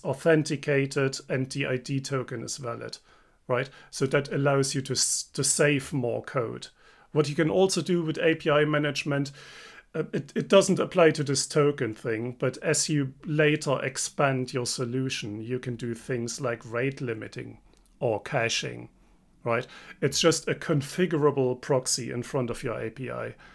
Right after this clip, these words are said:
And it's, well, w-, we'll come on to that, but it's quite cheap to use, so why not do it? Right, um, right, so management proxy, the last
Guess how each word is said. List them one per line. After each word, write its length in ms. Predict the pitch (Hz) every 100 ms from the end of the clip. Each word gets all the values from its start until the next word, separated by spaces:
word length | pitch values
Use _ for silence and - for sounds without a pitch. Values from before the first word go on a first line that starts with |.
| - - - -
And 260 | 127 123 117
it's, 460 | 131 - - -
well, 260 | 185 147 110
w-, 180 | 127 -
we'll 200 | 160 175
come 220 | 170 156
on 120 | 151
to 120 | 131 117
that, 240 | 120 -
but 100 | 127
it's 160 | 127 -
quite 320 | - 139 135
cheap 320 | - 143 143
to 140 | 139
use, 240 | 135 139 -
so 180 | - 113
why 200 | 123 123
not 180 | 117
do 120 | - 113
it? 120 | - - - - - - - - - _ _ _ - 151
Right, 320 | 147 123 - - -
um, 460 | 147 147 147 151 - - - - _ -
right, 500 | 151 185 151 120 -
so 580 | - 156 147 143 139 135
management 500 | 165 151 - 143 139
proxy, 360 | 139 139 147
the 140 | 135 143
last 1040 | 135 135 139 160 165 165 - - - -